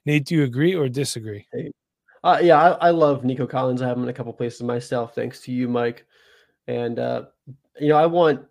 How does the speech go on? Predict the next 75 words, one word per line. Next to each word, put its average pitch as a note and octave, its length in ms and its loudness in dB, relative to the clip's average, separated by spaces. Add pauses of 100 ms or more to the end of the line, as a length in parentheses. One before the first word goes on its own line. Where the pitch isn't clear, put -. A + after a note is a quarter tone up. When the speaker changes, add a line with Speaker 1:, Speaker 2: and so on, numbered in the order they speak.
(220)
Speaker 2:
Tank D3 240 -2
Dell, C#3 320 2
I C#3+ 40 -4
want D3 140 0
Nico C#3 180 -4
Collins, B2+ 520 -2 (540)
whoever D3+ 240 2
I C3+ 60 0
can C3+ 160 -4
get, B2 340 -4
you C3 100 -8
know, A#2+ 140 -2
with A#2 160 -8
those B2+ 240 -4
two B2+ 160 -8
wide B2 200 -2
receivers B2 420 -8
catching B2 240 -8
the A#2 40 -10
ball A#2+ 140 -4
from B2 140 -16
C A#2+ 120 -16
J A2+ 100 -10
Stroud. A2+ 340 -8 (180)
You B2+ 60 -14
know, A#2+ 60 -4
I - 20 0
want B2 120 -2
a - 40 -16
piece A#2+ 200 -16
of A#2+ 60 -14
that. A2 160 -12 (720)
Speaker 1:
What A3+ 120 0
about C#4 200 2
the A#3 80 -4
next C4+ 220 0
guy? B2+ 340 0 (520)
Tell F#3 100 0
me F#3 120 2
who F3+ 140 6
else G#3 180 2
you're E3+ 80 -2
building B2+ 280 -2
around. A#2 240 -6 (380)
Speaker 2:
Yeah, C#3+ 300 4
another E3 320 4
young E3 500 2
wide D#3+ 300 4
receiver, E3 580 -2
you D3 120 0
know, C#3+ 80 2
someone E3+ 400 0
I C#3+ 200 0
picked D3+ 300 -2
up C#3+ 240 -4
a C3+ 160 -4
ton C3+ 360 -4
of B2+ 220 -2
this B2 200 -6
offseason B2 460 -6
because B2 280 -6
I B2+ 80 0
Speaker 1:
Agreed. C3 80 -2
Speaker 2:
thought C3 160 -2
he C3 80 -6
was C3+ 140 -2
one D3 80 2
of C#3+ 60 2
the C3+ 140 -2
best D3 320 -6
values C3 460 -2
in C3+ 60 -6
the B2 40 -8
second B2+ 280 -10
round. F#2 340 -12